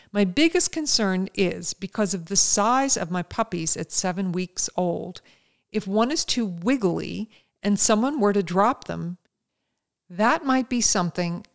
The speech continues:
that they would not easily recover from. I think your puppies are perfectly normal." And then the last thing that someone wrote in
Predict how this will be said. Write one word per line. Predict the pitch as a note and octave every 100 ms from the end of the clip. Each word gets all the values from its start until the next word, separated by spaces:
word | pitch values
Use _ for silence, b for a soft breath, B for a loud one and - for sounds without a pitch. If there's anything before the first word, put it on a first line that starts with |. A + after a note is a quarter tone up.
| -
that | D#3+ F#3
they | F#3+
would | F3 F3 E3
not | F3+ G#3 - -
easily | G3 F#3+ F3+ E3 E3 F3 -
recover | F3+ - - F#3 -
from. | C#3+ - E3+ D#3+ E3+ _ _ _ _ _ _ _ _ _
I | G3
think | F#3 G#3 A3 -
your | C4+
puppies | - F#3 - E3+ D#3+ -
are | E3+
perfectly | - - G#3 - C4 A3 F#3+ F#3+ -
normal." | E3+ F3 F3 E3 D#3 - D#3+ - _ _ _ _ _ _ _ _ _ _ _ _ _ _ _ -
And | C#4+
then | D4+ D4
the | C#4+
last | D#4 F4+ F#4 - -
thing | A3+ G3 F#3+ F#3+
that | F3+ G3
someone | - A3 G#3+ G3+
wrote | G3 F#3+
in | F3+ E3 E3